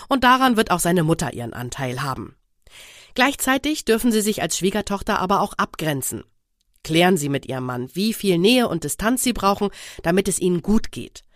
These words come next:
Eine ganze Woche Schwiegermutterbesuch an Weihnachten oder tägliche Telefonate sind Ihnen zu viel? Dann wehren Sie das ab, sonst ist Krach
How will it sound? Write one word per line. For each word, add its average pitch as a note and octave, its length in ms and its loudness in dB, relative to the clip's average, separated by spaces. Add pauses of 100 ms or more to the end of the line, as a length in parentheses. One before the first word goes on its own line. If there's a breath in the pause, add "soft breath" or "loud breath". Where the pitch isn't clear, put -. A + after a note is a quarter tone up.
(500 soft breath)
Eine C#3 240 -2
ganze D3 340 0
Woche E3 220 0
Schwiegermutterbesuch F3+ 920 2
an D3 160 2
Weihnachten F#3 580 0
oder C#3+ 360 -2
tägliche F#3 420 0
Telefonate E3 640 0
sind F3 180 -2
Ihnen E3 160 0
zu D#3+ 140 -6
viel? A#3 460 -2 (500 loud breath)
Dann F#3+ 280 2
wehren B3 360 4
Sie G#3 140 -2
das G3+ 320 -6
ab, F#3 220 -6 (420)
sonst D3+ 380 0
ist - 200 -8
Krach - 340 -4